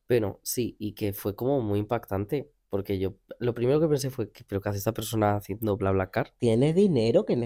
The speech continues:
Speaker 1: Si te
Speaker 2: necesidad?
Speaker 1: sobra. El caso es que cuando abrió, <laughs> cuando, claro, salió del coche para saludarme, que eso siempre me gusta, porque meterte en un coche de BlaBlaCar sin que salgan a saludarte es raro.
Speaker 2: Mm.
Speaker 1: Y, y me, y me, le vi y dije, "Va muy bien vestido". Claro que iba bien vestido.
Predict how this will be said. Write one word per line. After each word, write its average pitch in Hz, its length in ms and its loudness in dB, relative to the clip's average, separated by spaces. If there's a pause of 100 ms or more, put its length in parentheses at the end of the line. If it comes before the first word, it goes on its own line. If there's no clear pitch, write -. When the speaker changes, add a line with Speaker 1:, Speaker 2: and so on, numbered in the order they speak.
Speaker 1:
Si 120 180 0
te 135 180 4
Speaker 2:
necesidad? - 0 -
Speaker 1:
sobra. 135 520 2 (340)
El 135 160 2
caso 160 220 0
es 240 120 -4
que 180 320 -2
cuando 127 320 0
abrió, 135 380 -2 (420)
<laughs> - 300 -18
cuando, 131 180 -2
claro, 147 180 2
salió 120 260 0
del 139 140 0
coche 139 200 -4
para 131 160 0
saludarme, 113 640 0 (540)
que 143 60 2
eso 135 120 2
siempre 151 280 0
me 135 100 2
gusta, 113 360 -4
porque 110 340 -6 (380)
meterte 135 400 -2
en 165 80 0
un 165 140 0
coche 123 480 -4
de 113 120 -2
BlaBlaCar 113 460 -2
sin 113 160 -6
que 110 60 -6
salgan 113 240 -2
a - 20 -4
saludarte 117 440 -4
es - 80 -12
raro. 82 240 -10 (260)
Speaker 2:
Mm. 117 260 2 (100)
Speaker 1:
Y, 113 260 -6
y 113 60 -8
me, 104 180 -4
y 104 300 -8
me, 101 260 -4
le 98 240 -6
vi 107 140 -4
y 151 40 -6
dije, 117 300 -8
"Va 110 140 -4
muy 143 180 -4
bien 123 180 -2
vestido". 110 480 -6
Claro 131 200 0
que 131 80 -6
iba 110 140 0
bien 98 160 0
vestido. 117 600 -4